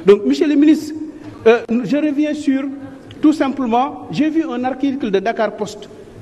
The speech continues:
euh, publié le dix-neuf août deux mille seize, intitulé « À la recherche du paradis, paradis fiscal perdu, les tentacules de Contour Global qui a domicilié ses, ses filiales sénégalaises au Delaware. »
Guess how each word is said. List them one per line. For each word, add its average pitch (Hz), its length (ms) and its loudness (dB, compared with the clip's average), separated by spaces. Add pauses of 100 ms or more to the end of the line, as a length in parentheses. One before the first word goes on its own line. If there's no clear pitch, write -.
(180)
euh, 190 200 2
publié 254 400 -2
le 208 260 2 (360)
dix-neuf 240 480 0
août 208 180 -6
deux 180 120 2
mille 170 120 -4
seize, 147 400 -4
intitulé « 233 680 -2 (680)
À 190 60 6
la 208 140 4
recherche 285 460 -2
du 220 260 -4 (160)
paradis, 214 420 0
paradis 214 320 0
fiscal 202 400 -4
perdu, 190 440 -4 (560)
les 202 160 6
tentacules 240 760 0
de 202 60 4
Contour 247 480 0
Global 185 520 2 (360)
qui 247 100 2
a 220 80 6
domicilié 269 580 0
ses, 214 300 -2 (680)
ses 220 180 2
filiales 214 420 2
sénégalaises 185 680 0 (400)
au 180 100 4
Delaware. » 156 520 -2